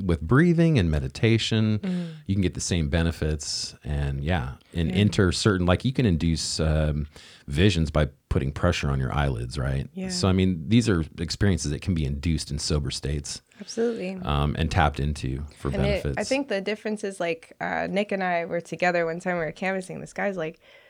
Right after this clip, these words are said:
Speaker 2: "You know, you don't have to eat mushrooms to reach those
Speaker 1: Right.
Speaker 2: states." And he, we talked about meditation, different things. But like I said, um, it, I think that these practices, uh, we can get our own bullshit out of the way through our, you know,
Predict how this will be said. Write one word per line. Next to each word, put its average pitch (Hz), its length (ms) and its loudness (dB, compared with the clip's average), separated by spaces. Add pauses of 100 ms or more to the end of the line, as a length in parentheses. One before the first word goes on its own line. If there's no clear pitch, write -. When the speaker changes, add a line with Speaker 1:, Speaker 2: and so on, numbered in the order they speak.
(220)
Speaker 2:
"You 214 140 -2
know, 262 80 2
you 233 160 2
don't 302 140 -2
have 349 140 0
to 262 80 -2
eat 220 120 -4
mushrooms 247 580 2
to 190 100 -4
reach 180 240 -4
those 95 100 4
Speaker 1:
Right. 82 200 6
Speaker 2:
states." 143 380 -2
And 165 240 -4
he, 170 240 -4 (100)
we 175 140 -6
talked 180 300 -4
about 160 180 -6
meditation, 165 560 -8
different 165 340 -10
things. 185 280 -4
But 170 100 -4
like 180 180 0
I 170 80 -4
said, 185 400 2 (480)
um, 160 460 2 (680)
it, - 340 4 (260)
I 202 100 6
think 240 240 4
that 165 280 0
these 190 180 0
practices, 185 640 -2 (140)
uh, 160 420 -2
we 208 140 -4
can 233 160 4
get 196 140 6
our 160 100 6
own 165 140 4
bullshit 160 360 0
out 156 140 -2
of 151 80 -2
the 151 100 -4
way 151 200 0
through 165 160 0
our, 151 200 2
you 170 140 -4
know, 156 200 -4